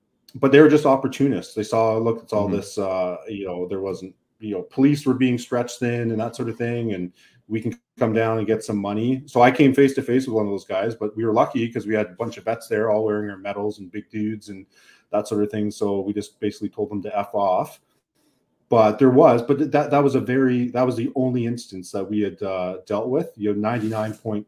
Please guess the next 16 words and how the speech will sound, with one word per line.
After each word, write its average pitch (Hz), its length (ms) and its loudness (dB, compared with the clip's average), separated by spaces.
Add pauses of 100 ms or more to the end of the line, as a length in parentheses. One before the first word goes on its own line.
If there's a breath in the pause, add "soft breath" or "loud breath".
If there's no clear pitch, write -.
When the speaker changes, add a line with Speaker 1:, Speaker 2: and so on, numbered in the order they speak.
(100)
Speaker 1:
five 107 280 0
percent 104 420 -6
of 101 320 -8
the 95 120 -20
convoy, 98 720 -8 (480 soft breath)
uh, 92 200 -2
didn't 117 240 -4
represent 120 600 -2
any 117 120 -4
sort 117 260 -2
of, 110 260 -4
uh, 110 240 -4 (880)
negative 123 440 2
or 117 60 -2
criminal 123 420 2
elements. 127 480 0